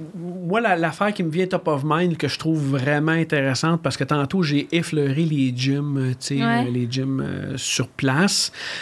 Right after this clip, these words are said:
Speaker 1: Puis les gyms sur place, ben, c'est super intéressant, mais ça, ça convient pas à tout le monde nécessairement d'enlever des poids, des choses comme ça.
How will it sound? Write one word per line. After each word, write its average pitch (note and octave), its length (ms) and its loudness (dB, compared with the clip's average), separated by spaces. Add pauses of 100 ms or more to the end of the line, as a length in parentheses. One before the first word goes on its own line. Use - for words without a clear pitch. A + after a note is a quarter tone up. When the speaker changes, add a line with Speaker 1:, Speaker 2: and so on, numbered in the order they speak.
(180)
Speaker 1:
Puis C3+ 120 0
les C3 80 2
gyms D#3 160 2
sur - 180 -2
place, E3 320 -2
ben, C3+ 1040 2 (680)
c'est - 180 -2
super D3 360 0
intéressant, C#3+ 580 2
mais G3+ 120 2
ça, A#2 320 -2
ça B2+ 160 -4
convient B2+ 340 0
pas D3 140 0
à C#3 40 0
tout C#3 120 0
le C3 40 2
monde C#3+ 140 2
nécessairement C3+ 460 0
d'enlever C3+ 320 2
des C3 240 0
poids, C#3+ 240 -2
des C3 80 -2
choses C3+ 240 -2
comme A#2+ 180 -2
ça. A3 220 0